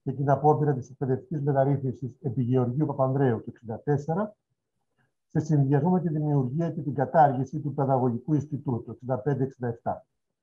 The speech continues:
Η δεύτερη μαρτυρία της αφορά την αρχή του βίου του Ιωνίου Πανεπιστημίου,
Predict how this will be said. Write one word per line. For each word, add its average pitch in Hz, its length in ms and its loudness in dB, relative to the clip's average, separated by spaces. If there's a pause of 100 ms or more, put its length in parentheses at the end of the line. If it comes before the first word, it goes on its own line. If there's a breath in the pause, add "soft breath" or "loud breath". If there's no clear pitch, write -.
(480)
Η 139 100 -2
δεύτερη 180 480 4
μαρτυρία 139 520 4
της 214 200 -2
αφορά 160 320 2
την 147 160 -2
αρχή 135 280 -2
του 120 260 -6
βίου 156 300 2
του 147 100 -2
Ιωνίου 135 440 2
Πανεπιστημίου, 113 840 -4